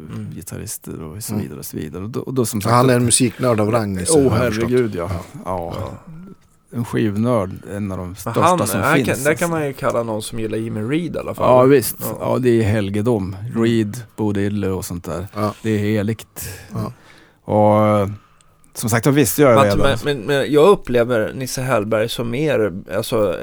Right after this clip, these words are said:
Speaker 1: en riktig blueskille än en rock'n'roll-kille.
Speaker 2: Ja.
Speaker 1: Stämmer det?
Speaker 2: Ja, han, han är nog lite... Ja, eh, nej. Han är lite som mig sådär. Han har växt upp med samma grejer, så här, Sven-Ingvars och allting. Och gillar allt från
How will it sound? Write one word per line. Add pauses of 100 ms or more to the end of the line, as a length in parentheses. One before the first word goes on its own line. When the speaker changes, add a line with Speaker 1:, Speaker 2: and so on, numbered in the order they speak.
(120)
Speaker 1:
en
riktig
blueskille
än (200)
en
rock'n'roll-kille.
Speaker 2:
Ja.
Speaker 1:
Stämmer
det? (200)
Speaker 2:
Ja,
han,
han
är
nog
lite... (1500)
Ja, (560)
eh, (420)
nej. (280)
Han
är
lite
som
mig
sådär.
Han
har
växt
upp
med
samma
grejer,
så
här,
Sven-Ingvars
och
allting.
Och
gillar
allt
från